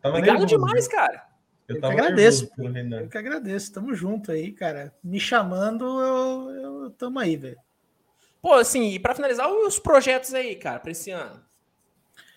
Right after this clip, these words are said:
Speaker 3: Cara, a gente tá, eu tô, tô investindo bastante no N B A setenta e cinco, né, que é esse que tá saindo agora.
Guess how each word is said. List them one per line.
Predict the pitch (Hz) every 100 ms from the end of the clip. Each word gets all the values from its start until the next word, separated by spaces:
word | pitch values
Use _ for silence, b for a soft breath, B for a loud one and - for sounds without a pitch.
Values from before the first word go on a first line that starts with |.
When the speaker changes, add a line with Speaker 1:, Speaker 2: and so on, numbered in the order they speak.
| b b b
Speaker 3:
Cara, | - 320 247 202
a |
gente | 202 247 -
tá, | 277 320
eu | 277
tô, | 262 349
tô | - 277
investindo | 381 381 349 349
bastante | 294 302 294
no | 339
N | 339
B | 294
A |
setenta | 269 269 262 240
e |
cinco, | - 240 381 349
né, | 247
que | 240
é |
esse | 208 -
que |
tá | 220
saindo | - 202 202 190
agora. | 175 165 220 277 302